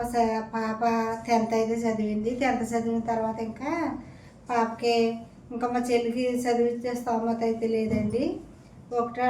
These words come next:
ఆడదండి, మరి భర్త అయితే లేడు. ఇంకా అందుకని ఆ పాపకైతే చిన్న వయసులోనే పెళ్ళి అయితే చేసేసుకుంటుందండి, ఉందండి. ఆ పాపకు కూడా త్వరగానే చేసేద్దండి. చక్కగా భర్త ఉంటే ఇంటర్లో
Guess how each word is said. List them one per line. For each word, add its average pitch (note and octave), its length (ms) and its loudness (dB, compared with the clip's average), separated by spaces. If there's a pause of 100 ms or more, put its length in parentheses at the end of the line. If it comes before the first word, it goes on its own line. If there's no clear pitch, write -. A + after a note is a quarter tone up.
(100)
ఆడదండి, A#3 460 4 (100)
మరి A#3 180 4 (100)
భర్త A3+ 260 0
అయితే A3+ 220 2
లేడు. A3 380 2 (220)
ఇంకా A#3+ 240 -2
అందుకని A#3 380 0
ఆ A#3 100 -4 (100)
పాపకైతే A3+ 580 -2
చిన్న A3+ 240 -4
వయసులోనే A3 520 0 (580)
పెళ్ళి C4 240 4
అయితే B3+ 240 4
చేసేసుకుంటుందండి, A#3+ 1040 0 (160)
ఉందండి. A3 400 -4 (680)
ఆ C#4 100 -4
పాపకు A#3+ 440 2
కూడా A#3+ 200 2
త్వరగానే A#3 520 4
చేసేద్దండి. A3+ 760 0
చక్కగా A#3 400 -2
భర్త A3 300 -2
ఉంటే A#3 280 -4 (600)
ఇంటర్లో A#3+ 420 4